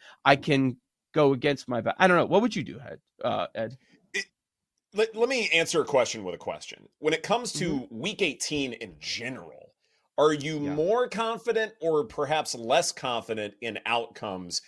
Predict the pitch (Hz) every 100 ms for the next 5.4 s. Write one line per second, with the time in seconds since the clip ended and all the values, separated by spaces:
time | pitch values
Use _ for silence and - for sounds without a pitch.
0 | _ _ 107 120 139 175 - 185 165 151
1 | 127 131 123 - - 151 131 110 104 101
2 | - _ _ 127 127 131 139 127 - 135
3 | 131 - 123 110 120 107 110 107 117 110
4 | 113 110 113 101 107 98 107 110 98 107
5 | 139 101 82 80